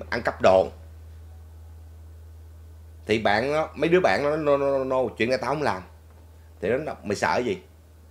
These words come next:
Mười tám tuổi là clean hết rồi. Sau mười tám tuổi là coi như là mày không có bị gì hết. Thì quý vị,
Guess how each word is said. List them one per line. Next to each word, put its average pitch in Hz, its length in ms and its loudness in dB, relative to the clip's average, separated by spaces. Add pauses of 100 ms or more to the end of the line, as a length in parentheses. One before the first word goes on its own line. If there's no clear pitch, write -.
(880)
Mười 120 180 4
tám 120 300 2
tuổi 127 180 0
là 127 80 0
clean 131 280 0
hết 151 180 -6
rồi. 95 120 -10 (760)
Sau 147 320 4
mười 123 180 4
tám 123 260 0
tuổi 98 280 0
là 127 180 -2
coi 107 200 -2
như 113 160 -2
là 90 300 -2 (260)
mày 101 140 -2
không 123 180 -6
có 123 60 -6
bị 101 160 0
gì 101 100 0
hết. 110 160 -4 (1120)
Thì 110 80 0
quý 123 80 0
vị, 110 180 2